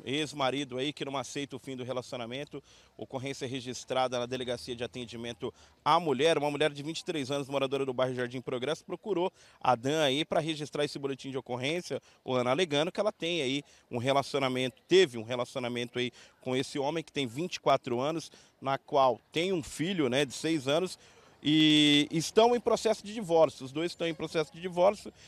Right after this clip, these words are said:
Ele não aceita o fim desse relacionamento, Ana, e diariamente ele vai, né, até a residência dessa mulher,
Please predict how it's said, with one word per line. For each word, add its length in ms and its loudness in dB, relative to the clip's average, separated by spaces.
Ele 200 4
não 160 8
aceita 420 4
o 40 -4
fim 260 -6
desse 260 -4
relacionamento, 800 2
Ana, 240 4
e 80 -2
diariamente 680 6
ele 100 2
vai, 400 6
né, 140 2
até 260 2
a 40 6
residência 600 -4
dessa 240 -2
mulher, 540 6